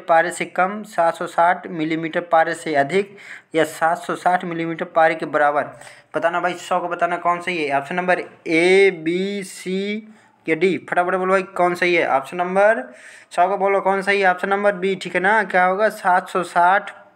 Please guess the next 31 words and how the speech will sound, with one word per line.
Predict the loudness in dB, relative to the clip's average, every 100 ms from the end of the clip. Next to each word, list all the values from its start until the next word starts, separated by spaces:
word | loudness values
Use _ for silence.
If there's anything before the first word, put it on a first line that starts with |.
| _ _ -4
मिलीमीटर | 0 2 2 0 -2 -2 2
पारे | 2 2
के | -2
बराबर | -2 2 2 2
होगा, | -2 -4
ठीक | -6 -6
है | -2
ना, | 0
सात | 2 2
सौ | 0
साठ | 0 0 0
मिलीमीटर | -8 -8 -6
पारे | -2 0
के | 0
बराबर। | 2 0 0 -10 -20 -20 -20 -20 _ _ _ _ _ _ _ _ _ _ -14
आज | -2 0 0
के | -4
लिए | -4 -4
इतना | -4 -2 -4
ही, | -6
ठीक | -10 -10
है, | -4
पेट | -2 -2 -2
के | -2
वीडियो | -2 -2 0
में | 2 2
आज | 0
के | -2
लिए | -6 -4
इतना | -4 -4
ही। | -4 -8